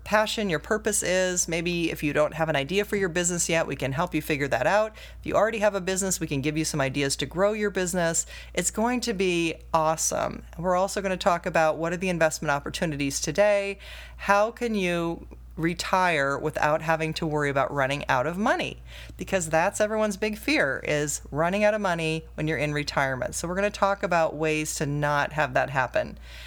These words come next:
And it is an amazing cruise. It's a beautiful, luxurious ship, of course, fantastic food,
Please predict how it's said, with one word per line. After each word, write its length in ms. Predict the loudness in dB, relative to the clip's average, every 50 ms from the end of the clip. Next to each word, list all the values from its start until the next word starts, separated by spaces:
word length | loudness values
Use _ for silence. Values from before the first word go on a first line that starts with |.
| -16 -10 -4
And 200 | -2 -2 -2 -2 0
it 240 | 0 2 0 0 -2 -2 0
is 420 | 2 2 4 2 2 2 0 -2 -4 -8 -18 -18 -8 -2 0
an 100 | 0 2
amazing 800 | 2 0 0 0 2 2 2 2 0 0 0 -2 -2 -2 -4 -6 -8 -12 -14
cruise. 540 | -8 -4 0 0 0 0 0 -2 -4 -6 -4 -4
It's 220 | -4 -4 -4 -6 -8 -4 -2
a 60 | -2
beautiful, 480 | -2 0 0 0 0 0 0 0 0 2
luxurious 640 | 2 2 2 0 0 0 0 0 0 0 -2 -4 -6 -6
ship, 460 | -4 -2 0 2 2 0 0 -2 -8 -16 -18 -18 -18 -18 -18 -18 -18 -16 -12 -12
of 120 | -10 -8
course, 320 | -2 0 0 0 0 0
fantastic 880 | 2 0 0 0 0 2 2 2 2 2 -2 -2 -2 -4 -4 -6 -12 -18 -18 -18 -18 -18 -18 -16
food, 540 | -8 0 0 2 2 2 0 -2 -4 -6